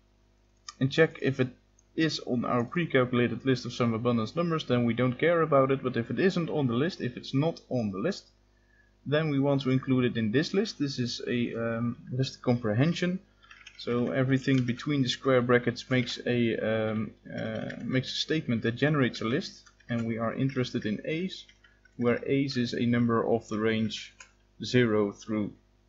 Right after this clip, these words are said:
um, well, it would stop, uh, before twenty-eight, one, two, three, but because we had the plus one, it will include twenty-eight, one, two, three,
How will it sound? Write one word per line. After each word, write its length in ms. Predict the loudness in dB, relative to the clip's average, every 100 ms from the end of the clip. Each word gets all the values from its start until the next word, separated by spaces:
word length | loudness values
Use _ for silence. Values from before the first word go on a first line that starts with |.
| -10
um, 320 | -8 -8 -10 _ _ _ _ _ _ _ _ -8
well, 160 | -6
it 180 | -6 -8
would 140 | -10
stop, 400 | -8 2 2 2 -4 -4
uh, 100 | -4 -4 -4
before 540 | -4 -2 0 2 2 0 _ _ _ _ _
twenty-eight, 420 | -4 -4 0 -2 -2
one, 160 | -4
two, 140 | -4 -8
three, 260 | -4 -4
but 180 | -4 -8
because 300 | -2 -4 -2
we 120 | -2
had 140 | -2 -2
the 80 |
plus 300 | 0 0 2
one, 160 | -2 -2
it 160 | -2 -4
will 140 | -4
include 400 | -4 -2 -2 -2
twenty-eight, 420 | -6 -4 -6 -4
one, 140 | -6 -6
two, 100 | -8
three, 240 | -8